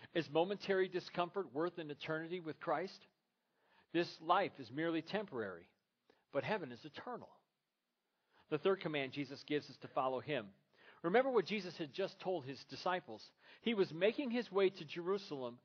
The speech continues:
in order to be killed. Are we ready to follow Jesus to Jerusalem? We deny ourselves and our own ambitions, drives, and comforts.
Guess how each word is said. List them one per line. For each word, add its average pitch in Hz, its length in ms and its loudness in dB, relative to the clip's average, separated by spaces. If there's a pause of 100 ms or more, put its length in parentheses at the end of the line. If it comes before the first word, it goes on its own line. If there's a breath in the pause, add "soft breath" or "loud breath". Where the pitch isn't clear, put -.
(200 soft breath)
in 160 120 0
order 165 220 2
to 165 120 -6
be 160 120 -2
killed. 143 400 2 (800 soft breath)
Are 151 120 6
we 180 140 0
ready 165 280 6
to 165 100 -4
follow 165 300 4
Jesus 139 460 -8
to 156 60 -2
Jerusalem? 143 640 -6 (760 loud breath)
We 170 120 10
deny 180 360 6
ourselves 131 520 4
and 156 100 0
our 143 120 4
own 208 200 4
ambitions, 135 600 0
drives, 156 380 4
and 135 100 -8
comforts. 147 420 -2